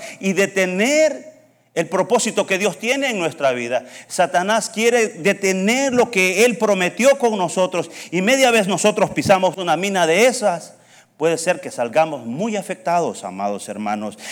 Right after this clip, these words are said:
La palabra de Dios nos habla muchísimo sobre las, las minas o las trampas. Eh, yo quiero leerle así rapiditamente para poder entrar un poco en, en contexto de lo que vamos a hablar en esta mañana. El Salmo cincuenta y siete, versículo nueve,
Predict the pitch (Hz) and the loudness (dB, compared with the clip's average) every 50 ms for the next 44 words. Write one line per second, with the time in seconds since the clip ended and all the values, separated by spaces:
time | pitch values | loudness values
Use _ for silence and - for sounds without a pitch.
0 | - - - 120 110 - 117 110 120 131 143 147 151 147 139 139 139 127 143 160 | -12 -4 -2 0 2 2 4 6 6 6 6 6 4 2 2 0 0 2 2 2
1 | 175 175 - 170 147 143 131 - - - 147 160 175 180 175 170 170 170 170 - | 2 0 0 -4 -6 -6 -6 -4 0 4 4 4 6 6 4 2 2 0 -4 -4
2 | - - 240 226 - - 180 156 147 143 135 147 151 143 131 131 139 135 135 135 | -2 0 0 0 0 0 0 0 0 0 -2 -2 -2 -2 -2 0 0 2 2 2
3 | 131 - - - - - - - - - 127 143 147 151 160 202 233 233 208 170 | 2 0 -4 -14 -16 -18 -18 -18 -10 -2 2 2 2 4 2 2 2 4 4 4
4 | 147 127 156 147 147 143 - - 220 233 233 220 190 - 123 113 113 - - - | 4 4 4 2 2 2 2 2 2 2 4 2 2 4 4 2 2 0 -6 -16
5 | - - - - - - - - - 151 143 143 143 139 139 123 139 151 147 - | -20 -20 -20 -20 -20 -20 -14 -4 0 2 4 4 4 4 2 2 0 0 0 2
6 | 156 156 160 160 151 151 - 127 143 120 139 143 147 151 156 165 160 - - 185 | 2 4 4 6 4 4 2 2 0 2 2 4 4 4 6 4 4 2 2 2
7 | 175 185 175 - - 175 180 180 - 185 170 170 175 180 175 180 170 - - 156 | 4 4 4 4 2 0 0 0 2 2 2 2 2 0 0 0 0 2 4 4
8 | 147 147 - 151 147 156 165 165 156 151 160 160 160 160 160 - - 170 156 175 | 4 4 2 2 2 2 2 2 2 4 6 6 6 4 4 0 -2 0 2 2
9 | 170 156 151 156 - 135 - 165 160 147 - 202 196 190 - - 196 185 165 160 | 2 2 2 0 -2 -2 -2 -2 -2 0 2 0 0 0 0 -2 0 2 2 2
10 | - 160 151 147 151 151 - 151 151 147 151 147 147 151 151 143 - 170 160 165 | 2 4 2 4 2 2 2 2 4 4 4 2 2 0 -2 0 0 0 2 2
11 | 170 185 202 202 202 185 151 143 - 160 156 156 160 160 160 151 - - - - | 2 2 2 2 4 2 2 2 4 4 4 4 2 -2 -2 -4 -6 -10 -20 -20
12 | - - - 190 185 160 190 185 180 165 175 170 - 196 196 190 - 190 180 170 | -12 -6 -2 0 0 2 2 2 2 2 0 0 0 0 0 2 2 0 2 2
13 | 170 165 - 180 156 - 180 180 190 180 185 190 196 196 190 208 220 220 - - | 0 0 -2 -6 -4 -2 -2 0 0 0 2 2 2 2 2 0 -2 -4 -6 -12